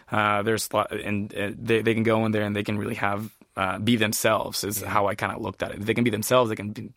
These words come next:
Speaker 1: have their episodes and just kinda clear the air. Uh, and so, yeah, we were able to raise,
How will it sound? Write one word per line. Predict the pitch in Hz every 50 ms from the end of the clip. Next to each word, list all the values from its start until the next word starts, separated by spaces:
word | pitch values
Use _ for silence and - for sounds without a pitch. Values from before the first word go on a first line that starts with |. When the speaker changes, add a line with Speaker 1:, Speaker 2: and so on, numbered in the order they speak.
| - -
Speaker 1:
have | - - 113 110
their | 104 101 -
episodes | 123 127 - 135 - 147 139 131 131 120 - - - - - - - -
and | - 110
just | 110 113 -
kinda | - 131 127 107 107
clear | - - 123 123 120 117
the | 113 110 107 -
air. | 117 110 113 110 104 104 110 107 110 - -
Uh, | - 101 98 95 104 113 -
and | 98 98
so, | - - 110
yeah, | 117 113
we | 113 113 120
were | 120 120 113
able | 113 117 113
to | 117 110
raise, | 107 107 107 107 110 -